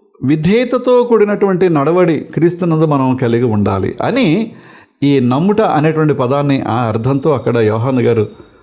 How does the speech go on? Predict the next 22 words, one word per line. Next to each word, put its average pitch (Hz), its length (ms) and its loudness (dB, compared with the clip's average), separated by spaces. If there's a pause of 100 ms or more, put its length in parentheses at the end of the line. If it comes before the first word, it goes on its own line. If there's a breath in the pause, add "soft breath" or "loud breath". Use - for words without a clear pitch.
(280 loud breath)
వాడారు 127 580 0
అనేటువంటి 196 380 -2
విషయాన్ని 131 400 -2
మనం 139 420 -2 (100)
జ్ఞాపకం 113 360 -2
చేసుకోవాలి. 113 600 -2
అందుకనే 151 520 0 (1200 loud breath)
మార్కు 165 320 -2
పదహారు 156 380 0
పదహారులో 160 400 0
ఆయన 151 140 2
ఏమంటారంటే, 160 440 2
"నమ్మి 165 360 2
బాప్తిసం 165 520 0
పొందినవాడు 170 760 2
రక్షింపబడును, 165 840 0
నమ్మని 165 340 2
వానికి 170 420 0
శిక్ష 180 480 -4
విధింపబడును" 156 1000 0
అని 170 160 -2
చెప్పారు. - 440 -4